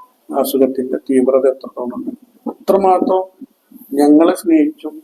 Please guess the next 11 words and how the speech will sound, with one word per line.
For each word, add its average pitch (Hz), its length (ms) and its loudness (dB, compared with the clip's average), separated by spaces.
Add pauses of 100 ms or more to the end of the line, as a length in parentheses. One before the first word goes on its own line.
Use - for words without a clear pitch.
(400)
ഞങ്ങൾ 165 380 6
സ്നേഹിച്ചും 139 480 -2 (680)
രാജുവിനെ 143 460 2 (180)
ഇവിടം 151 340 0
വരെ 135 200 0
എത്തിച്ചു. - 300 -16 (720)
ഏകദേശം 165 460 2 (600)
മറ്റു 175 220 2 (140)
ഐ 180 40 2 (120)
ഡികളൊന്നും 185 1500 -4 (920)
കൃത്യമായി 180 420 2